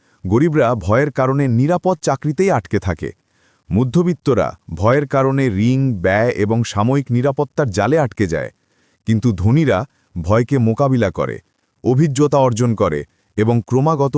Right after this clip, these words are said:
এগিয়ে যায়। মনে রাখো, ভয় কখনো দূর করা যাবে না, কিন্তু নিয়ন্ত্রণ করা যায়। সন্দেহ থাকবেই, ভুল হবে, ব্যর্থতা আসবেই, কিন্তু এগুলোকে শিক্ষক হিসেবে নিলে তুমি শিখবে,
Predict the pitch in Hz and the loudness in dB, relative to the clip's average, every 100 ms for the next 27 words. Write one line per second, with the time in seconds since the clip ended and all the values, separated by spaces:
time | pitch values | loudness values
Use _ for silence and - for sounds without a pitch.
0 | 143 120 120 113 98 76 57 - _ _ | 0 0 0 2 0 0 -8 -12 _ _
1 | _ _ - 110 143 131 110 71 53 _ | _ _ -2 0 2 0 -2 -8 -12 _
2 | _ _ 85 78 98 180 175 156 170 131 | _ _ -12 -4 0 0 0 0 0 2
3 | 143 135 135 127 110 104 82 65 _ _ | 0 2 0 2 2 2 -2 -6 _ _
4 | _ _ 117 113 117 92 104 123 127 123 | _ _ -2 0 2 2 2 2 0 0
5 | 107 95 82 69 55 50 _ _ _ _ | 0 0 0 -2 -8 -10 _ _ _ _
6 | _ - 120 156 160 170 - 117 110 101 | _ -4 0 2 2 0 -2 -4 -2 -2
7 | 76 67 _ _ - 92 139 139 120 120 | -2 -8 _ _ -8 0 2 4 2 2
8 | 131 131 _ _ _ - 101 101 131 131 | 0 -4 _ _ _ -6 -4 -2 -2 -2
9 | - 110 98 92 76 57 _ _ _ _ | 0 0 0 -2 -2 -6 _ _ _ _
10 | _ 123 131 139 - - 127 147 185 180 | _ -2 0 -2 -4 -2 0 2 2 2
11 | 110 71 - - - 147 - 185 - 165 | 0 -4 -8 -8 -4 -4 -4 -4 -4 -2
12 | 165 147 113 131 87 - _ _ _ 107 | 0 2 2 0 -2 -4 _ _ _ 0
13 | 113 - 147 110 95 | 0 0 -4 -2 -2